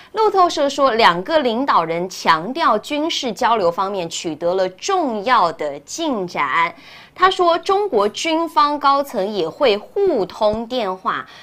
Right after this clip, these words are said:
中方还将派代表在这一周参加夏威夷举办的军事海事协商协议会议，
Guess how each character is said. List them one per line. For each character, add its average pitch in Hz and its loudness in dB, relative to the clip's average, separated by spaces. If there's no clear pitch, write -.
中 381 2
方 349 6
还 185 0
将 277 -2
派 277 0
代 262 2
表 151 -4
在 240 -2
这 370 -2
一 226 -6
周 208 0
参 320 2
加 294 2
夏 285 2
威 254 2
夷 180 -6
举 160 -8
办 185 -4
的 151 -8
军 359 -2
事 269 -2
海 147 -12
事 196 -4
协 170 -4
商 269 -2
协 269 -6
议 190 -6
会 180 -6
议， 175 -6